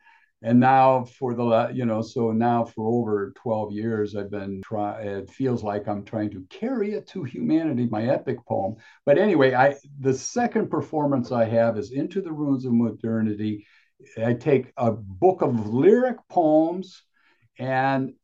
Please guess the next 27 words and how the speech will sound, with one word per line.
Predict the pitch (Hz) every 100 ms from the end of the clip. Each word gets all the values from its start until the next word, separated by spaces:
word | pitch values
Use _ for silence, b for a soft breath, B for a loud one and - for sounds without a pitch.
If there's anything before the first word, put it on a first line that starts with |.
| -
a | 123
book | 101 120 160 - _ _ _
that's | 143 - -
narrative | 123 123 165 247 240 165 143 139 107 -
poems | - 123 120 131 139 - -
telling | - 151 151
a | 143
story | 131 - - 147 151 139 135
about | 117 110 127 123
a |
ph-, | 120 -
uh, | 123 117 113 113 110
academic | 123 165 - 156 151 147
philosopher | - 120 135 143 143 - - 139 131 127
who | 135
cus-, | - 147 - -
ki-, | - 139 120 B B
wife | 117 147 214 -
is | 165 120
murdered, | 135 165 160 160 156 143
and | 131
he | 117 139
kind | - 131
of | 113
cracks | - - - - - -
up | 151 - -
and | 110 117 113